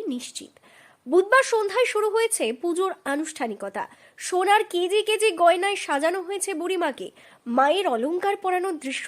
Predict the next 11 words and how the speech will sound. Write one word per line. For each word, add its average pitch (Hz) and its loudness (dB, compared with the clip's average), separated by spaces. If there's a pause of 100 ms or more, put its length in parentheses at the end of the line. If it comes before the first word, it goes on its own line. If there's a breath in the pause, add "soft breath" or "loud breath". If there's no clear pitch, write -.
দেখতে 330 -6
শহরের 294 -4
নানা 247 0
প্রান্ত 359 2
থেকে 359 -4
ভিড় 302 -4
জমায় 262 0
হাজারো 339 -4
ভক্ত। 302 -6 (480 loud breath)
পুজো 381 4
শেষে 453 0